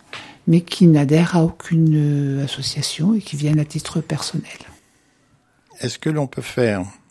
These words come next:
Speaker 2: en tant qu'association, faire de l'immigration un projet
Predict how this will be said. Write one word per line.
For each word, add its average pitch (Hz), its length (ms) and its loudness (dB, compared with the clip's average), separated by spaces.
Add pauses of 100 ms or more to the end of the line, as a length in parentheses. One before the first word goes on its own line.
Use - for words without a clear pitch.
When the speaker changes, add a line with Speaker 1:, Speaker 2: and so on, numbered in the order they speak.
(540)
Speaker 2:
en 101 100 -4
tant 156 220 -6
qu'association, 135 880 -8 (520)
faire 160 360 -4
de 117 120 -4
l'immigration 117 1000 -4
un 117 120 -4
projet 160 600 -2